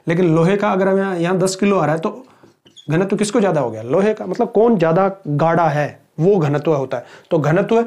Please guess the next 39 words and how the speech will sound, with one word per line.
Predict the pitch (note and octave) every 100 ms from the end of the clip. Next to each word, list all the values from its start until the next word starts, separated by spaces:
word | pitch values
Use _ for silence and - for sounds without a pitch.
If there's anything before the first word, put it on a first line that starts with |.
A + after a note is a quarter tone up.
| - -
सबसे | G3 G3
ज़्यादा | G#3 G3
ठोसों | G3 F#3+ F#3 G#3+
का | G#3
होता | F#3
है | B3+
और | A3+
सबसे | F#3 F3 G3+
कम | F#3+ G3+ G#3 - D#3
निम्नतम | F3 F3+ F#3+
घनत्व | D#3+ E3+ F3
किसका | F3 - F3
होता | E3+
है? | A3+ - - -
गैसों | D#3+ E3 E3
का | D#3
होता | A#2 B2
है। | D3
और | E3 D#3+ -
द्रवों | D#3 F3+ F#3+
का | F#3+
घनत्व | D#3 D#3 E3+
इन | E3
दोनों | D3+ D#3+
के | E3+
बीच | D3+ D3+
में |
होता | C#3 C#3
है। |
तो | E3
ये | E3+
इनके | F#3 F#3+
कुछ | F#3+ F#3+ -
मुख्य | E3 D#3+
गुण | D#3+ F#3
थे। | A3+ A3+ - - -
अब | F#3
हम | G3+ F#3
अगला | F#3